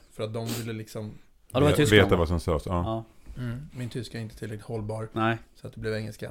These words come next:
Speaker 2: Mm.
Speaker 1: Eh, och, ja, vad var din fråga där?
Speaker 2: Nej, det var
Speaker 1: Ja.
Speaker 2: bara,
Speaker 1: Men,
Speaker 2: jag vet inte.
Speaker 1: nej.
Speaker 3: Hur kändes det?
Speaker 2: Hur kändes det?
Speaker 1: J-, jättekul.
Speaker 2: En klassisk
Speaker 1: Ja,
Speaker 2: sportfråga.
Speaker 1: jag, jag tycker det var... Jag gillar ju engelska.
Speaker 2: Ja.
Speaker 1: Och
Speaker 2: Tycker du var duktig?
Speaker 1: Kul. Tack.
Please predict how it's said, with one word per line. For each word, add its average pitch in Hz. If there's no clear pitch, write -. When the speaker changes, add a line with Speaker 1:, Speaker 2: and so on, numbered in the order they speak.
Speaker 2:
Mm. 113
Speaker 1:
Eh, 107
och, 135
ja, 135
vad 147
var 139
din 143
fråga 135
där? 104
Speaker 2:
Nej, 123
det 120
var 117
Speaker 1:
Ja. 110
Speaker 2:
bara, 110
Speaker 1:
Men, 110
Speaker 2:
jag 113
vet 107
inte. 107
Speaker 1:
nej. 104
Speaker 3:
Hur 101
kändes 110
det? 156
Speaker 2:
Hur 147
kändes 143
det? 95
Speaker 1:
J-, 160
jättekul. 139
Speaker 2:
En -
klassisk 151
Speaker 1:
Ja, 147
Speaker 2:
sportfråga. 123
Speaker 1:
jag, 175
jag 165
tycker 117
det 110
var... 104
Jag 180
gillar 120
ju 247
engelska. 113
Speaker 2:
Ja. 120
Speaker 1:
Och 127
Speaker 2:
Tycker 160
du 135
var 120
duktig? 113
Speaker 1:
Kul. 120
Tack. -